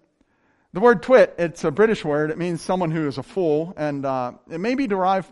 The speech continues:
from the word net, uh, what is it, nitwit? Nitwit? Twit? I'm not sure.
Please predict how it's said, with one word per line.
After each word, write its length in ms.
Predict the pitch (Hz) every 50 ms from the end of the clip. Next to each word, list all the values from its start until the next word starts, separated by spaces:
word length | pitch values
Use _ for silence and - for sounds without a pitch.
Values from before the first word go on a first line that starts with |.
| 147 139 - -
from 160 | - 180 170
the 60 | 160
word 200 | 151 156 143 123
net, 380 | 120 117 123 175 - - - - 135 - _ - 151 156 _ -
uh, 160 | 135 139 131
what 180 | 131 147 156
is 80 | 139 -
it, 100 | 135 -
nitwit? 540 | 135 156 208 196 190 220 262 254 - - _ _ _ _ _ _ _ -
Nitwit? 500 | 165 196 - - - 247 240 233 - - _ _ _ _ _ _
Twit? 380 | - 240 247 247 - - _ _ _ _ _ _ _ -
I'm 80 | 147 160
not 140 | 175 151
sure. 300 | - - 160 131 107 92